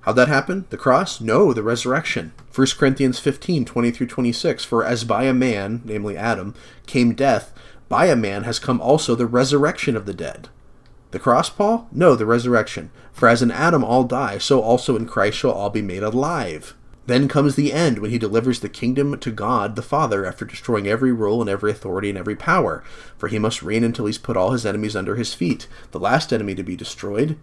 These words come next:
is death. I'm not knocking the cross. The cross is absolutely essential here. But it is part of a proclamation of the gospel that includes the resurrection.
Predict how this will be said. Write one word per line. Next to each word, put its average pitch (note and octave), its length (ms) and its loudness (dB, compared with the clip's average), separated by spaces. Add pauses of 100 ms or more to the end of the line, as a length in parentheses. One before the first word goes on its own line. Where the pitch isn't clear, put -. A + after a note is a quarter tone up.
is A#2+ 200 -4
death. - 420 -2 (400)
I'm B2+ 160 4
not G#2 180 -2
knocking A#2+ 380 2
the D3+ 80 2
cross. G2 320 -6
The D#3+ 80 -2
cross A#3+ 380 -2
is D#3+ 100 -6
absolutely E3+ 480 -4
essential D3 420 -4
here. F#2 320 -12 (720)
But - 460 2 (240)
it D3+ 100 2
is C#3+ 160 0
part - 520 -2 (280)
of C3 180 -2
a A#2+ 340 0 (100)
proclamation C3 840 -2
of G2 80 -10
the G2 80 -12
gospel G2 720 -8 (180)
that A#2 160 -2
includes C3+ 460 2
the C3 80 0
resurrection. C3 680 -2